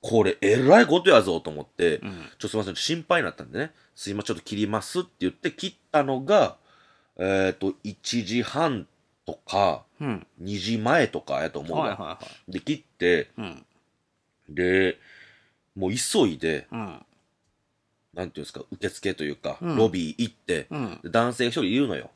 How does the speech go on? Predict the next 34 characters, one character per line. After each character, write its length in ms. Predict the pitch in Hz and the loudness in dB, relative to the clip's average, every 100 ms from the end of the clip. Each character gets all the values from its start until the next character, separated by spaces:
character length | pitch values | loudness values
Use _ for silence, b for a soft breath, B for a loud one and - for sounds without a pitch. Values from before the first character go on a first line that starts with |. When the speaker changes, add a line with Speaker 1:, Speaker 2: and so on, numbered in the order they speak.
| - | -6
Speaker 1:
夜 140 | - | -4
間 200 | - 80 64 | -2 -4 -8
や 60 | |
か 160 | - - | -18 -20
ら。 80 | - B B B B B | -20 B B B B B
「す 140 | - | -6
い 20 | 113 | 0
ま 100 | 117 | 2
せ 180 | 123 160 | 4 2
ん」 40 | |
っ 0 | |
て 60 | 165 | 0
言 80 | - | -12
っ 20 | |
て、 60 | - | -6
「何 140 | 101 | -4
で 80 | 92 | -4
し 100 | 80 | -4
ょ 80 | 65 | -6
う」 20 | 64 | -10
っ 20 | |
て、 80 | 76 | -10
も 160 | 78 | -6
う 40 | 87 | -2
俺 120 | 117 | 0
の 180 | 127 123 | 0 0
焦 180 | 170 | 0
っ 20 | 185 | -2
て 220 | _ 107 | _ 0
る 300 | 82 80 78 - | 2 -2 -4 -6
表 300 | 120 143 165 | 0 4 4
情 180 | 131 85 | 2 -2
と 140 | - - | -4 -12
か、 260 | 76 71 | -12 -12